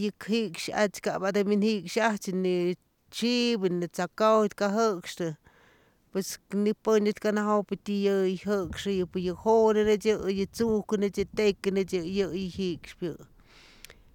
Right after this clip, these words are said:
Ka'pi yäk najojpä, ka'p adamin ji'kx ajtzi nä.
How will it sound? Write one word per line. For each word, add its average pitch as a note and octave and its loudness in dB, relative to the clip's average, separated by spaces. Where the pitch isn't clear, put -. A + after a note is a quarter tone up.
Ka'pi F3 -2
yäk F#3 -4
najojpä, F#3 -2
ka'p E3 -8
adamin F3 -4
ji'kx F3 -6
ajtzi E3+ -10
nä. D3+ -8